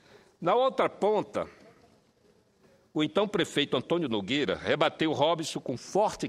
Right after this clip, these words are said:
críticas ao ex-prefeito Rosemiro Rocha, pai de Robson Rocha. Segundo Nogueira, na gestão do pai do atual prefeito, foram desviados recursos do Porto de Santana. Por conta disso,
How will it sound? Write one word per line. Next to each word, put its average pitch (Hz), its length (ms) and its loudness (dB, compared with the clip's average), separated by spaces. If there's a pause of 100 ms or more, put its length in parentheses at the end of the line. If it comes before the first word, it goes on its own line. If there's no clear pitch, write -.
(120)
críticas 147 800 -6
ao 131 180 2
ex-prefeito 151 680 -2
Rosemiro 139 440 -2
Rocha, 123 420 0 (840)
pai 160 280 4
de 160 80 0
Robson 135 400 2
Rocha. 123 400 2 (800)
Segundo 226 380 0
Nogueira, 160 500 2
na 131 140 2
gestão 151 400 0
do 151 100 -2
pai 139 340 2
do 110 120 0
atual 110 240 0
prefeito, 113 600 -4 (720)
foram 165 240 0
desviados 156 560 2
recursos 165 580 -2
do 113 120 -4
Porto 139 320 -4
de 120 40 -10
Santana. 98 640 -2 (720)
Por 113 120 -2
conta 139 280 2
disso, 135 420 -6